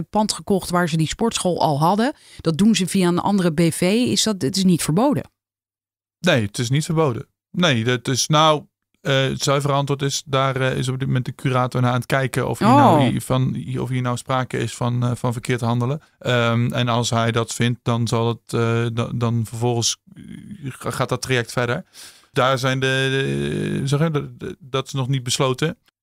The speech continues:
Speaker 2: Maar inderdaad, nee, wat ze gedaan hebben is, eh, dus het geld van die Energieflex klanten, dat ging naar dat Flexnet Energie. Vanuit dat Flexnet Energie werd het gestopt in Flex Vastgoed. Vanuit dat Flex Vastgoed werd het, een miljoen euro werd dat pand gefinancierd.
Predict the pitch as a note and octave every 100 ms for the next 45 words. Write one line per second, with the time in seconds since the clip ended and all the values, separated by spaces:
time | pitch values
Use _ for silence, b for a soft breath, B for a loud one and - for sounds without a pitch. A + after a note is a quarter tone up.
0 | _ _ _ D#3 G3 F3+ D3 G#3+ G#3+ G3
1 | D3 D3+ D#3 D#3+ D#3 F3+ D3 C#3+ C#3+ -
2 | D3 C3+ C3+ C#3 C#3+ - - E3+ D3+ C3+
3 | - C#3+ C#3 D3 C#3 C3 E3 - B2+ -
4 | C#3 A#2+ A2+ A#2 - - C#3+ A#2 A#2 -
5 | D#3+ D#3 C3 - A#2+ A#2+ A2 G#2+ B2 A#2
6 | B2 A2 E3+ E3+ C3 C3+ B2 A2 A#2+ A#2+
7 | A#2 - A#2 B2+ - B2+ A#2 A#2 - A#2
8 | - D3 - - - B2 A2+ A#2 B2 -
9 | D#3 E3+ - A#2+ - C3+ C3 A2 b b
10 | b b b b _ - B2+ C3 C3+ C#3+
11 | C3+ B2+ A#2+ B2 A#2+ - - A#2+ - D#3
12 | D#3+ C3+ - A#2+ G#2+ B2 A2+ G#2